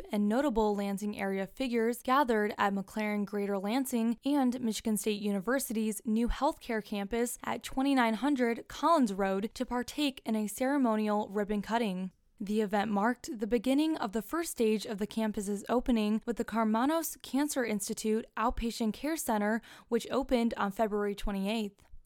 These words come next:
The hospital and emergency department will open on March sixth, and the Health and Wellness Pavilion will open its doors later this spring. The campus, which was announced in two thousand seventeen, is a partnership between McLaren Greater Lansing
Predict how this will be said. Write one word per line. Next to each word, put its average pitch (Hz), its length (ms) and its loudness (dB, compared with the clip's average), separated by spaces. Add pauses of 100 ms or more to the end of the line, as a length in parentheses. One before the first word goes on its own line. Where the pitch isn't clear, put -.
(120)
The 240 60 0
hospital 220 680 2
and 262 200 2
emergency 247 600 2
department 202 560 0
will 220 220 2
open 214 400 2
on 196 160 0
March 196 240 0
sixth, - 540 -4
and 226 120 2
the 220 60 2
Health 277 300 0
and 240 120 2
Wellness 262 400 2
Pavilion 196 520 0 (100)
will 202 180 -2
open 226 240 2
its 208 160 -2
doors 233 360 2
later 220 420 0
this 202 220 -4
spring. 208 540 0 (260)
The 233 100 -2
campus, 254 640 0
which 220 160 -2
was 208 160 -2
announced 208 480 2
in 214 140 -2
two 226 120 -4
thousand 214 440 0
seventeen, 233 640 2 (260)
is 233 140 -2
a 226 80 2
partnership 247 800 0
between 214 420 0
McLaren 240 460 0
Greater 208 300 0
Lansing 220 580 2